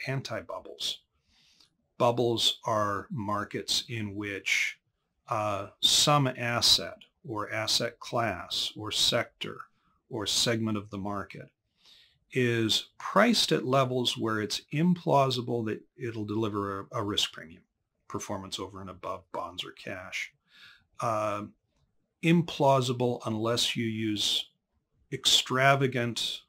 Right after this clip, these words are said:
expectations for future growth. And secondly, second part of the definition, markets in which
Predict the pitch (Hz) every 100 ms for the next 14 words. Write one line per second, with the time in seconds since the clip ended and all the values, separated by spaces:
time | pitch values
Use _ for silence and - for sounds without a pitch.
0 | _ _ _ _ _ 113 - - 101 -
1 | 110 98 - 104 - - - 101 - -
2 | - - - - _ _ _ _ - -
3 | - _ _ _ - 135 117 107 - -
4 | - - 170 196 135 104 95 - 135 _
5 | - - 120 135 127 127 107 98 104 -
6 | 117 139 151 - 101 127 _ _ _ -
7 | - _ - 117 113 - 113 - 104 104
8 | 104 101 - - -